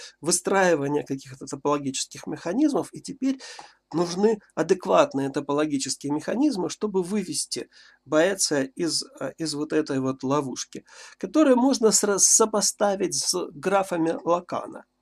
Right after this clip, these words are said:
Вот сама философия, она увеличивается и уменьшается. Потупив на мгновение взор, она как бы пребывает в небе, в священной обители разума,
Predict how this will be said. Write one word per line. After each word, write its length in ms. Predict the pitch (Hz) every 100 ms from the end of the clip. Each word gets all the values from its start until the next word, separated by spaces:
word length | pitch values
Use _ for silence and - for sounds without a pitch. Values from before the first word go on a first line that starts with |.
| _ _ _ -
Вот 100 | 226
сама 360 | - 233 208 131
философия, 800 | - 123 127 - - - - - - -
она 240 | 156 185 190
увеличивается 1080 | 196 190 196 233 254 262 247 214 220 - 202
и 180 | -
уменьшается. 1120 | - 165 175 190 - 180 156 110 - - - - _ _ _
Потупив 460 | 175 233 208 190
на 140 | - 185
мгновение 640 | 180 180 180 180 165 160 156 -
взор, 460 | 147 143 190 214 220
она 280 | 160 160 190
как 300 | 190 180 180
бы 120 | 175
пребывает 920 | 175 185 175 170 156 170 170 165 - _
в 120 | 131 143
небе, 440 | 170 196 175 117 - _
в 40 | -
священной 640 | 147 156 - 175 165 160
обители 360 | 156 160 139 139
разума, 600 | 151 156 143 - 110 110